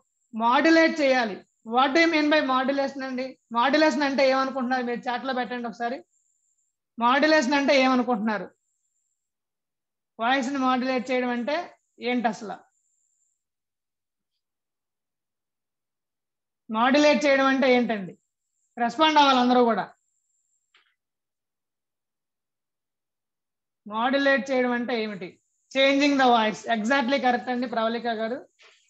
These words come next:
Right, రైట్. Change according to situation. Exactly correct అండి శోభా ఆజాద్. Exactly correct. వాయిస్ ని modulate చేయడం మల్లేశ్వరం గారు, మల్లేశం యాదవ్ గారు. Exactly correct అండి. సూపర్. right అండి, అందరూ కూడా బ్రహ్మాండంగా respond అవుతున్నారు.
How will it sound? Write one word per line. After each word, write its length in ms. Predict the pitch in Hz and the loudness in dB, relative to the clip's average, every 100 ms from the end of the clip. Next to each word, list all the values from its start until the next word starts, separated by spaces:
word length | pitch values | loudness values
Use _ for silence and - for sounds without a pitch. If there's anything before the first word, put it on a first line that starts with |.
| _ | _
Right, 320 | 220 240 277 240 | 0 2 2 2
రైట్. 640 | 247 285 - - _ 254 | 2 2 -6 -20 _ -2
Change 260 | 277 294 262 | 2 4 2
according 420 | 240 277 277 269 | 2 2 2 0
to 100 | 254 226 | -2 -4
situation. 420 | 214 254 247 226 196 | -6 -4 -4 -4 -10
Exactly 440 | 202 226 254 247 | -8 -6 -4 -4
correct 300 | 240 226 226 | -2 -4 -4
అండి 220 | 240 247 262 | -8 -8 -6
శోభా 360 | 233 233 233 | 0 2 2
ఆజాద్. 340 | 233 233 254 302 - _ _ _ 214 | 2 2 0 -2 -8 _ _ _ -12
Exactly 380 | 202 247 220 254 | -2 -2 0 -2
correct. 340 | 254 269 - - _ _ _ _ 214 | 0 -2 -4 -16 _ _ _ _ -4
వాయిస్ 340 | 226 247 233 | 0 0 0
ని 60 | 247 | -4
modulate 520 | 233 233 247 247 254 | -2 -2 -2 -2 -2
చేయడం 300 | 247 285 254 | -2 -2 -6
మల్లేశ్వరం 680 | 226 226 233 - 233 214 208 | -6 -8 -8 -8 -8 -8 -6
గారు, 260 | 185 165 _ _ | -8 -10 _ _
మల్లేశం 500 | 202 220 240 233 247 | -8 -2 -2 0 -2
యాదవ్ 280 | 226 220 208 | 0 0 0
గారు. 180 | 208 180 | -2 -4
Exactly 460 | 190 220 247 240 233 | -6 0 0 0 -2
correct 240 | 226 226 | -4 -4
అండి. 340 | 240 247 302 _ _ _ _ _ | -6 -6 -8 _ _ _ _ _
సూపర్. 360 | 269 269 294 320 - _ _ _ 233 | -8 0 0 0 -6 _ _ _ -2
right 200 | 254 277 | 0 2
అండి, 180 | 285 294 | 0 0
అందరూ 280 | 254 247 269 | 0 0 -2
కూడా 200 | 269 269 | -2 -2
బ్రహ్మాండంగా 640 | 220 240 254 254 262 254 | -4 -4 -4 -6 -4 -4
respond 420 | 240 220 254 247 | -6 -8 -10 -6
అవుతున్నారు. 480 | 247 226 240 247 311 | -6 -6 -8 -8 -12